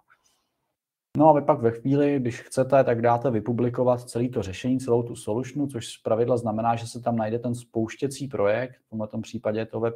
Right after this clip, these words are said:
U I. Ten spouštěcí projekt je vlastně postavený, takže má závislosti na těch ostatních knihovnách. Takže ten web U I řekne, "Hele, já mám závislost na infrastructure", infrastructure řekne, "Já mám závislost na application", a se tam vytvoří strom závislostí.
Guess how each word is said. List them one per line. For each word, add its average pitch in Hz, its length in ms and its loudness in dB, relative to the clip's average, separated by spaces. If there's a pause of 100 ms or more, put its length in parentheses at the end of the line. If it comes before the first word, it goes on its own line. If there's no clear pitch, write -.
(100)
U 117 100 2
I. 104 300 0 (420)
Ten 120 140 0
spouštěcí 127 680 -2
projekt 120 380 4
je 120 60 0
vlastně 120 560 -2 (260)
postavený, 120 440 2
takže 117 200 2
má 120 160 2
závislosti 113 640 0
na 110 80 -4
těch 117 220 -10
ostatních 117 520 -8
knihovnách. 107 480 -4
Takže 101 200 -12
ten 110 160 -8
web 113 140 -4 (100)
U 107 60 0
I 104 140 2
řekne, 104 280 -8
"Hele, 131 140 0
já 104 80 0
mám 113 120 -4
závislost 117 520 -4
na 117 120 -10
infrastructure", 120 760 -4
infrastructure 110 640 -8
řekne, 107 160 -8
"Já 117 120 0
mám 113 100 -4
závislost 107 560 -4
na - 60 -18
application", 120 640 -6 (500)
a 117 80 -4
se 131 120 -6
tam 117 140 2
vytvoří 110 280 -2
strom 120 300 -2
závislostí. 139 920 -4